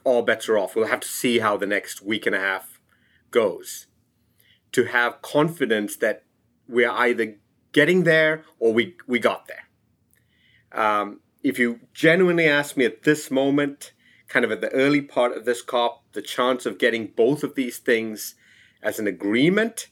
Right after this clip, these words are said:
I'd say complete honesty, chances are very low.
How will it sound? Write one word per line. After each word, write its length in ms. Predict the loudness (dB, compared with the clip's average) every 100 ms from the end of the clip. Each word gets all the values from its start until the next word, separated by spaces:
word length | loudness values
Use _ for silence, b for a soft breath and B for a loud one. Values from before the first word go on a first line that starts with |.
| b b b
I'd 200 | -4 0
say 480 | 2 2 0 -4 -14 _ _ -10
complete 560 | -6 -6 -2 2 2
honesty, 640 | 2 0 0 -2 -6 -6 -12 _ _ -4
chances 440 | 0 0 0 -2
are 180 | 0 0 -6 _
very 300 | 2 4 4
low. 260 | 0 -4 -8